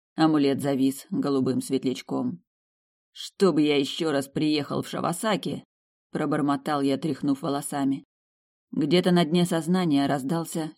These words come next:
чужой смех. Я вздрогнул. "Оно что, следит за мной? Или, хуже того, контролирует сознание?" Но все признаки, что я не один, пропали, а ухватить след не удавалось даже с шаманской чуйкой.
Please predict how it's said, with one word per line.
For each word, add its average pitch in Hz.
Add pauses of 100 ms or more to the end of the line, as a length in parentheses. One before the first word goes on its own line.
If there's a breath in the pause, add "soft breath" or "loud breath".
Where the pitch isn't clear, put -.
(100)
чужой 156
смех. 143 (320)
Я 151
вздрогнул. 135 (300)
"Оно 156
что, 165
следит 156
за 233
мной? 143 (340)
Или, 143
хуже 147
того, 151 (380)
контролирует 143
сознание?" 143 (680)
Но 165
все 170
признаки, 170
что -
я 160
не 160
один, 160
пропали, 151 (220)
а 156
ухватить 156
след 165
не 175
удавалось 165
даже 143
с -
шаманской 139
чуйкой. 139